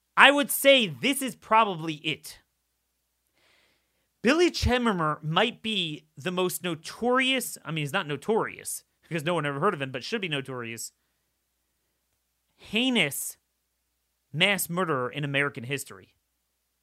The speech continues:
Putting aside nine eleven and some of those things, but I'm saying as, like, a domestic murderer. And I am not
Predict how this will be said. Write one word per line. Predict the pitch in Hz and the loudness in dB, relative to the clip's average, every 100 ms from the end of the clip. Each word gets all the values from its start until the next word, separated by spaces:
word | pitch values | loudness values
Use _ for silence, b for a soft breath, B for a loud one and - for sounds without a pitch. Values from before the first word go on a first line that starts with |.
| _ _ _ _ - | _ _ _ _ -2
Putting | 277 233 | 0 2
aside | 226 202 | 4 6
nine | 180 175 | 4 2
eleven | 160 180 156 165 | 4 4 4 0
and | 147 | -4
some | 139 160 | -6 -2
of | |
those | 156 143 | -2 -2
things, | 214 170 | -2 -2
but | 139 | -4
I'm | 143 | -6
saying | 175 156 | -4 -4
as, | 147 | -4
like, | 143 143 | -6 -6
a | |
domestic | 123 143 143 185 - - 165 - _ _ | -6 -6 -2 -2 -2 -6 -8 -8 _ _
murderer. | - 165 139 104 - _ _ _ _ _ _ _ _ _ _ _ _ _ _ _ - | -4 -2 -2 -6 -14 _ _ _ _ _ _ _ _ _ _ _ _ _ _ _ -2
And | 190 | 0
I | 160 | 4
am | 196 170 160 | 2 2 0
not | 160 208 220 | 6 8 6